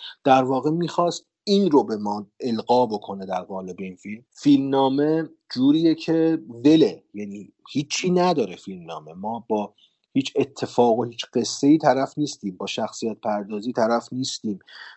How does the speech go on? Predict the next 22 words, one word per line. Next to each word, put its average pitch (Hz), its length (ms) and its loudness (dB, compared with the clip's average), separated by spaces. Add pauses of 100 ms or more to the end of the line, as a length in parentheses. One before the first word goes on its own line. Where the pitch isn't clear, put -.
(160)
اه، 233 440 -2 (440)
و 139 200 6
یه 196 140 6
نکتهٔ 196 380 4
مهمتر، 151 920 0 (720)
اه، 139 160 -4
سینما 156 1200 0 (200)
قبل 147 280 0
از 160 160 -2
این 170 160 -8
که، 170 400 -6 (260)
اه، 110 480 -8 (180)
جایگاهی 110 640 0
برای 104 320 -2
ارائهٔ 107 340 -4
یک 107 380 -6
فلسفه 110 640 0
باشه، 104 520 -6
یک 110 240 -10
دیدگاه 101 460 -6
فلسفی 104 640 -6
باشه، 143 480 -2